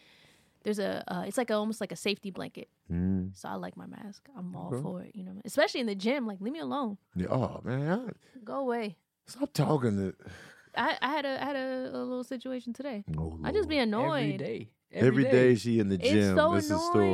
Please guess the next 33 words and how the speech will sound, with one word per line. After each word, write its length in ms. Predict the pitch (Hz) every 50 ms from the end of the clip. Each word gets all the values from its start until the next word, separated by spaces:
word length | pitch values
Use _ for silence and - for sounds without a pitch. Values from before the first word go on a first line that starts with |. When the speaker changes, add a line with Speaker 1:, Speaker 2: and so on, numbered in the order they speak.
| - - -
Speaker 1:
annoying. 640 | 269 254 240 220 214 196 190 180 170 - 180 185 - -
Speaker 2:
<laughs> 40 |
What 160 | - 120 - 131
Speaker 3:
Like, 80 | 135 135
Speaker 2:
happened 240 | 131 123 - 120
Speaker 3:
man. 80 | 117 113
Speaker 2:
today? 260 | 123 131 117 95 92 - _ _ _ -
Speaker 1:
I, 140 | - 262 269
and 180 | - 277 269
it's, 140 | 269 262 - -
what's 240 | 226 240 240 - -
funny 260 | 269 277 302 302 262
is 100 | 240 220
that 240 | 220 202 - - - _ - - _ _ _ _ - 202
the 140 | 202 214
last 320 | 220 214 202 226 233 - -
two 140 | - 226 202
days, 400 | 214 226 240 233 220 208 202 190
I 80 | 185 202
was 140 | 202 185
like, 180 | 185 180 190 -
"All 60 | 185
right, 140 | 185 185 180
I'm 80 | 180 185
gonna 120 | 185 180
purposely 720 | - 190 185 180 - 180 - - 180 180 180 180 - - _ _ _
just 180 | - 180 170 -
be 180 | 202 185 196 -
extra 320 | 196 190 - - - - -
ugly 300 | 254 294 240 233 208 190
at 100 | 180 -
the 60 | 185
gym." 300 | 170 185 190 180 180 180